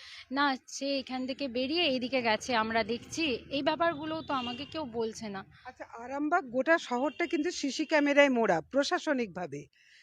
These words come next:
Speaker 2: এটা করা আছে, বা তারপর বিভিন্ন দোকানেও সিসি ক্যামেরা লাগানো আছে। আহ, প্রশাসনিক বা-, ভাবে যেটা কাজ করছেন তারা, তার বাইরে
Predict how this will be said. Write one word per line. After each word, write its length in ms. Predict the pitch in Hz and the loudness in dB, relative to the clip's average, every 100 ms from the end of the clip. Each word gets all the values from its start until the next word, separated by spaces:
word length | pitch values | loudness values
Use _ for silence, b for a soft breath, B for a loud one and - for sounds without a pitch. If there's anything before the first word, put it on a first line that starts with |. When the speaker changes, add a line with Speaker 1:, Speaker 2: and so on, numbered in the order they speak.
| b | b
Speaker 2:
এটা 220 | 254 294 | 2 4
করা 320 | 269 240 220 | 8 8 8
আছে, 280 | 185 160 320 | 4 2 -4
বা 140 | 240 | -2
তারপর 400 | 233 254 247 349 | 0 2 2 2
বিভিন্ন 440 | 277 277 269 302 330 | 0 0 2 4 2
দোকানেও 600 | 247 247 277 277 226 233 - b b - | 2 2 4 4 2 -2 -10 b b -8
সিসি 320 | - 262 294 | -4 0 2
ক্যামেরা 400 | 277 240 247 269 | 2 4 4 6
লাগানো 440 | 233 196 220 254 | 6 4 4 4
আছে। 380 | 214 160 - 147 _ b b b | 2 0 -8 -16 _ b b b
আহ, 420 | 208 208 208 202 196 | 0 4 6 4 0
প্রশাসনিক 640 | 262 262 330 320 339 339 311 233 | 2 4 4 2 4 4 2 2
বা-, 240 | 240 240 202 | 4 4 2
ভাবে 380 | 208 262 294 294 | 2 2 4 0
যেটা 340 | 220 226 254 | 0 2 2
কাজ 320 | - 220 190 | 2 -2 -2
করছেন 420 | - 247 - 247 | -2 -4 -2 -4
তারা, 280 | 214 170 185 339 B B B - | -2 -4 -4 -8 B B B 4
তার 240 | 226 254 | 6 6
বাইরে 580 | 226 214 220 247 190 | 4 2 2 2 2